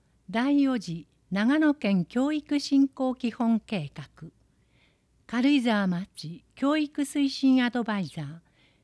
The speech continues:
内堀重俊。前回、このコーナーでもお伝えした私たちの学校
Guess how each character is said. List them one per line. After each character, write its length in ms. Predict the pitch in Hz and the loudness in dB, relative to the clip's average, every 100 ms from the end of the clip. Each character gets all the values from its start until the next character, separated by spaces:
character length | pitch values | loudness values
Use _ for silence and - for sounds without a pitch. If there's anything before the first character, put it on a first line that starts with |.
| _ | _
内 280 | 214 - 330 | -6 -4 -4
堀 300 | - 190 151 | -4 -6 -6
重 320 | 139 160 185 | -8 -4 -4
俊。 480 | 202 147 - - 151 _ _ _ _ _ _ _ _ _ _ _ _ _ _ _ _ _ 190 - | -4 -10 -16 -20 -20 _ _ _ _ _ _ _ _ _ _ _ _ _ _ _ _ _ _ -2
前 220 | 254 262 | 0 2
回、 400 | - 190 170 - _ _ - | 0 -6 -6 -8 _ _ -2
こ 120 | 240 | 4
の 140 | 294 | 4
コ 280 | 294 294 285 | 2 0 2
ー 20 | |
ナ 180 | 226 175 | 2 0
ー 20 | |
で 140 | 160 156 | -2 -2
も 220 | 156 - | -2 -6
お 60 | 170 | -10
伝 380 | - - 254 | -8 -4 -2
え 20 | 254 | -4
し 160 | - | -10
た 260 | - 196 185 - _ _ - | -8 -8 -8 -14 _ _ -6
私 540 | 208 320 339 330 - | -4 -4 -4 -6 -8
た 160 | - 202 | -8 -6
ち 140 | 180 | -2
の 120 | 160 | -2
学 220 | 147 156 - _ | -2 -8 -12 _
校 380 | - 202 196 185 | -4 -2 -2 -6